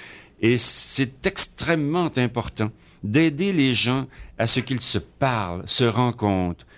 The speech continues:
s'entraident, créer de l'entraide. C'est formidable. Il y a, euh, actuellement le courant des gens qui, euh, ont, euh, des, ces custodes et reçoivent l'Eucharistie, vont l'apporter à d'autres et ainsi,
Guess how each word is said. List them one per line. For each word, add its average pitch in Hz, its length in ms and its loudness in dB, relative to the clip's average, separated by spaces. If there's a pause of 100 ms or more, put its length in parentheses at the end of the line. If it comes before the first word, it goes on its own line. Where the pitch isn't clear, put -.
s'entraident, 113 1000 -2 (360)
créer 170 460 2
de 113 100 -2
l'entraide. 87 640 -2 (300)
C'est - 260 2
formidable. 127 880 0 (460)
Il - 140 -2
y 123 100 6
a, 127 60 4
euh, 110 440 4
actuellement 120 460 2
le 123 120 4
courant 120 480 0
des 104 240 4
gens 131 260 0
qui, 101 540 0
euh, 80 680 0 (260)
ont, 92 520 2
euh, 73 600 0 (960)
des, 95 380 2
ces - 280 -2
custodes 113 680 2
et 90 300 2 (340)
reçoivent 117 460 2
l'Eucharistie, 110 560 -2
vont 107 160 2
l'apporter 104 500 0
à 104 80 4
d'autres 117 400 0
et 110 180 4
ainsi, 170 380 -2